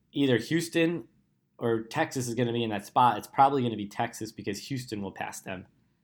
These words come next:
The Astros are still the best team in the American League to me. And once they get the rest of their roster back, just,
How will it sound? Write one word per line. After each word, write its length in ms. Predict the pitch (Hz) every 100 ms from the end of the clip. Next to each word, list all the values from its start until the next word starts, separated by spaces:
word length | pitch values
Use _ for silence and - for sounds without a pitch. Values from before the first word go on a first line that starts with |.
| _ _ _ _ _ _ _ _ _ -
The 80 | 117
Astros 520 | 117 - 120 110 101
are 60 |
still 540 | 95 - 117 113 107 101
the 60 | 98
best 340 | 104 101 -
team 240 | - 101
in 80 | 101
the 60 | 98
American 420 | 101 101 - 98
League 260 | 98 95 _ _ _ _ _ _ _ _
to 100 | 127
me. 360 | 110 104 98 - _ _ _ _
And 200 | 110 110
once 220 | 120 120
they 100 | 120
get 220 | 110 104
the 80 | 107
rest 320 | 104 110 104
of 60 | 110
their 120 | 104
roster 400 | 101 101 101 101
back, 480 | 95 101 98 - _
just, 340 | 104 92 -